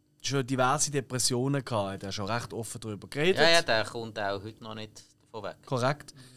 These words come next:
Speaker 1: Und, äh, und dort ist er gerade in so einer depressiven Phase gewesen, wo er mit ihm sich getroffen hat. Und dort hat ihm der Gondry gesagt, quasi, äh, "You are so beau-, also du bist so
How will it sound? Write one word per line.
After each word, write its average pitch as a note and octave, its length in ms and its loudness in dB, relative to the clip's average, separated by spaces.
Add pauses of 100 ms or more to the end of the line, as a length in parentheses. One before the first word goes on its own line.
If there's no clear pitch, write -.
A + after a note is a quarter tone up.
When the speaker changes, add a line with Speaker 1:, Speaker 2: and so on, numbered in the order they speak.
(340)
Speaker 1:
Und, D3+ 300 6
äh, D3+ 280 10
und D#3 180 4
dort F3+ 300 10
ist F#3 180 6
er E3 60 -2
gerade D#3 220 6
in D#3+ 60 0
so D#3 120 2
einer D3 140 4
depressiven C#3 580 0
Phase B2+ 440 2
gewesen, C3+ 240 0
wo A#2+ 60 2
er A#2+ 300 -2
mit B2+ 200 -2
ihm C3+ 160 2
sich A#2 120 0
getroffen C#3 440 -2
hat. B2 160 2
Und A2+ 180 0 (300)
dort B2+ 120 0
hat E3 180 10
ihm F3 180 8
der E3 100 0
Gondry E3 400 2
gesagt, D3+ 480 2 (580)
quasi, C#3+ 280 6
äh, C3+ 180 10
"You D3 120 8
are F3+ 60 8
so F3+ 160 4
beau-, E3 320 0
also B2 200 0
du C3+ 100 -2
bist C#3 220 4
so F3 300 2